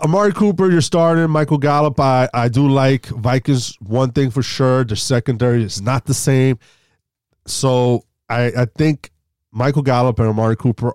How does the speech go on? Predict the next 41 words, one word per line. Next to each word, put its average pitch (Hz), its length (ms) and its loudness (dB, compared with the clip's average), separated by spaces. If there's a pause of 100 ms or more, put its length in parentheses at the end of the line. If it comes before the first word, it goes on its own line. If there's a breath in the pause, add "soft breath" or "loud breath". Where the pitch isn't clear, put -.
are 120 180 0
gonna 113 240 -2
have 110 160 0
a 107 40 -2
game. 110 340 -2 (340 soft breath)
You 117 140 -4
saw 131 220 0
what 120 200 0
Cooper 117 240 0
did 107 180 -2
against 101 240 -2
the 98 80 -12
Giants. 104 360 -2
He - 60 -14
gave 104 160 -4
you 98 60 -4
double 101 260 -4
digits. 95 420 -4
He's, 98 200 -8
he's 139 140 -6
someone 131 260 -2
that 107 60 0
you 104 80 -4
could 101 100 -8
start 95 240 -4
as 92 140 -6
a 87 40 -10
flex, 90 300 -10
flex - 240 -8
play. 85 260 -10 (360 loud breath)
Uh, 131 240 2
Jason 147 380 0
Witten, 160 520 0
<sighs> - 1800 -20
uh, 135 180 -2
yeah, 151 480 -6
you 170 160 -4
can 254 100 -2
start 302 280 -4
him. 202 80 -4
He's, 139 360 0